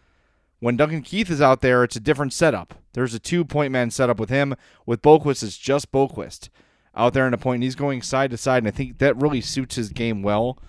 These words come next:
And as we talk about the growth of Boqvist, compare it to Kirby Dach, right? Dach has a few game lead on Boqvist career-wise, and I think over the last little while, we've seen Kirby Dach's game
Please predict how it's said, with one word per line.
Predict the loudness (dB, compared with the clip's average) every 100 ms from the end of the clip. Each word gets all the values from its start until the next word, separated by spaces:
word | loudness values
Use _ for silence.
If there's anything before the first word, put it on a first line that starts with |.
| -20 _ _ _ _ _ _ -2
And | 0 0 -2
as | -2
we | -2 -2
talk | 0 0
about | 0 0 0 -2
the | -10
growth | -2 0 2 -2 -12 -20 _ _ _ _ _
of | 4 4 4 -2 -12 _ _ _ _ _ _
Boqvist, | 0 0 -2 -10 -10 -18 -8
compare | -6 -2 0 2
it | 0
to |
Kirby | -4 -2 -2 0
Dach, | 0 0 -2
right? | -4 -4 -4 -14 _ _ _ _ _ _
Dach | -2 0 0
has | -2
a | -4
few | -4 -4
game | -2 -2 -2
lead | -2 -2 -2
on | -2
Boqvist | 0 -2 0 -6
career-wise, | -6 -4 -2 0 0 -2 -6 -8 -14 -20 _ _ _
and | -6
I | -4
think | -2 0
over | 2 2
the | -2
last | 2 2 2 -2
little | -2 0 2
while, | 4 4 6 4 2 -4 _ _ _ _ _ _
we've | 0 0
seen | 2 -4 -4
Kirby | -2 -2 -2
Dach's | 2 2 0
game | -6 -6 -6 -10